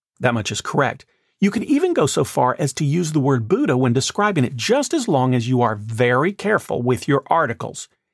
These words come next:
In other words, the statue is a Buddha, but it isn't the Buddha.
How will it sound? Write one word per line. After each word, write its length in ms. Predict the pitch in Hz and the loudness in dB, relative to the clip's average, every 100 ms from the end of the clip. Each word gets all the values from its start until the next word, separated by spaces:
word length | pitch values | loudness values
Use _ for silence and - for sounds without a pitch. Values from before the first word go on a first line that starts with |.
| _ _ _ - | _ _ _ -2
In 100 | 135 | 2
other 220 | 143 208 | 2 2
words, 420 | 202 113 101 104 - _ _ | 2 2 -2 -4 -12 _ _
the 80 | 139 | -4
statue 600 | - - 170 175 - 139 | -2 -2 -2 0 0 2
is 180 | 131 117 - _ - | 2 -2 -10 _ -2
a 380 | 143 160 165 165 - | 2 4 2 0 -6
Buddha, 500 | 117 143 135 98 - _ _ _ _ _ _ _ _ _ - | 0 0 0 -4 -10 _ _ _ _ _ _ _ _ _ -2
but 120 | 131 | 0
it 120 | 135 | 2
isn't 340 | 160 156 156 - _ - | 2 2 0 -2 _ -4
the 600 | 117 110 135 147 151 143 - | -4 0 2 4 2 -2 -4
Buddha. 520 | 117 135 123 90 | -2 0 0 -4